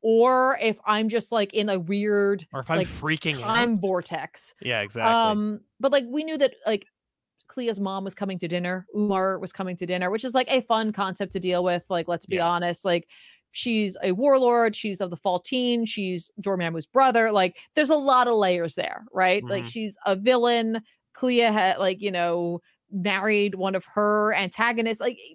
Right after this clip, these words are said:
Speaker 1: there's, there's a lot going on there, right? And
Speaker 2: Yes.
Speaker 1: so McKay's really gonna delve into that. And so you are gonna get an Umar coming to dinner kind of thing. Uh, she insults Wong. So Wong, like, Clea does a,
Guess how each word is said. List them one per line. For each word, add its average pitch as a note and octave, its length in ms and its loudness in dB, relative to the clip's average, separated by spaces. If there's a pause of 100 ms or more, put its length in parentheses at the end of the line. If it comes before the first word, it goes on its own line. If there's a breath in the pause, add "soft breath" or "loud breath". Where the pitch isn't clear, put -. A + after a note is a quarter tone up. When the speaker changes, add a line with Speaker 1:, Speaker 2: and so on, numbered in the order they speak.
Speaker 1:
there's, D4 180 -2
there's D4+ 200 0
a D4+ 60 2
lot B3 360 2
going G3 300 0
on F3 240 -2
there, E3 180 -4
right? F3 140 4
And F#3+ 100 -2
Speaker 2:
Yes. G#3+ 60 -8
Speaker 1:
so B3 180 0 (500 soft breath)
McKay's D4 400 0
really C4+ 180 2
gonna A#3 180 0
delve G3+ 380 2
into G3+ 320 -4
that. G3 260 0
And F#3 100 -8
so - 60 -6
you G#3 160 0
are G3 160 2
gonna G3+ 220 0
get F#3 200 2
an F#3+ 140 0
Umar F#3+ 320 0
coming G3 280 -6
to - 100 -12
dinner F3+ 260 -2
kind F#3+ 220 -4
of E3+ 60 -8
thing. F#3 420 -2 (260 loud breath)
Uh, F3+ 140 2
she A#3 160 -2
insults G#3+ 400 0
Wong. G3 340 2
So G3 180 -4
Wong, F3 460 0 (240 soft breath)
like, G#3+ 220 0 (140 soft breath)
Clea B3+ 340 4 (340)
does A3 240 0
a, G#3+ 80 -8